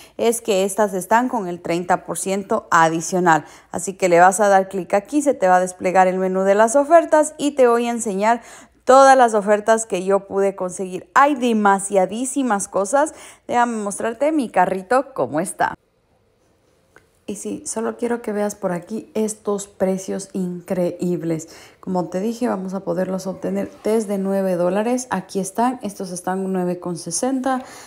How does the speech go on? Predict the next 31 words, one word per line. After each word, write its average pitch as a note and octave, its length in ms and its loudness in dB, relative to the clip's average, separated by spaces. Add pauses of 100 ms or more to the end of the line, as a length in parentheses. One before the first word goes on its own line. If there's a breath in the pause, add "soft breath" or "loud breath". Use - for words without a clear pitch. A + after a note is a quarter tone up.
(140 loud breath)
Tenemos F#3 360 -4
estos F#3 300 -12
que F#3 140 -10
son F#3 200 -8
para F3 300 -4
correr F#3+ 480 -2
de G3+ 320 0
cuarenta F3 380 -2
y E3 60 -4
cinco F3+ 540 -6
a G#3+ 200 0
veintisiete F#3 680 -6
dólares. A#3 560 0 (380 loud breath)
Estos A#3+ 380 -2
hoodies G3 340 -2
de F#3 60 -2
aquí, F3 440 -8
dieciséis G3 1160 0
dólares. E3+ 600 2
Mira, F3+ 320 -2
por F#3 100 -2
acá F#3 240 -2
tenemos F3 380 -6
otros F3+ 260 -8
zapatos G#3+ 540 -6
que F3+ 140 -6
ya E3+ 100 0
está F#3+ 240 -2
cerquísima F#3 920 -4
el F#3+ 220 0
verano. G3+ 500 -2